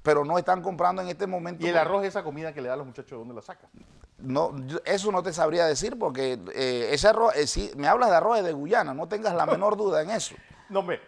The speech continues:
Speaker 2: pero
Speaker 1: Mira,
Speaker 2: eso,
Speaker 1: lo,
Speaker 2: eso
Speaker 1: lo
Speaker 2: hay conciencia, ustedes tienen que pasarle la factura a cada partido que ha hecho estupideces como esa.
Speaker 1: Ah, totalmente,
Speaker 2: Es decir,
Speaker 1: nosotros
Speaker 2: la primera conciencia que ustedes tienen que tener como productores es, tú me,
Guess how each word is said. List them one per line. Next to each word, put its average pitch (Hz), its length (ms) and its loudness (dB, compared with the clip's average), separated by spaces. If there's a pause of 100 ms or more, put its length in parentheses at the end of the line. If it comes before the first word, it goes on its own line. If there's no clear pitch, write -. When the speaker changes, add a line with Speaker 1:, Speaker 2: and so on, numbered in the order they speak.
(460)
Speaker 2:
pero 208 140 2
Speaker 1:
Mira, 175 180 6
Speaker 2:
eso, - 120 6
Speaker 1:
lo, 202 120 4
Speaker 2:
eso - 140 -2
Speaker 1:
lo 302 160 2
Speaker 2:
hay 277 160 -2
conciencia, 226 800 -8 (1200)
ustedes 220 360 -2
tienen 208 260 -8
que 165 80 -10
pasarle 175 340 -8
la 151 100 -4
factura - 500 -8 (600)
a - 120 -2
cada 226 300 4
partido 180 440 -2
que 139 80 -2
ha 147 40 2
hecho 151 140 -4
estupideces 127 500 -10
como 80 220 -20
esa. - 140 -20 (100)
Speaker 1:
Ah, 82 140 0 (140)
totalmente, 131 640 4
Speaker 2:
Es 113 60 -2
decir, 120 140 -2
Speaker 1:
nosotros 175 220 2
Speaker 2:
la 180 160 6
primera 247 340 0
conciencia 208 440 -4
que 156 60 -10
ustedes 180 200 -8
tienen 180 180 -10
que 151 100 -10
tener 139 200 -12
como 135 180 -8
productores 143 600 -12
es, - 40 -20 (680)
tú 214 100 -4
me, 175 220 -2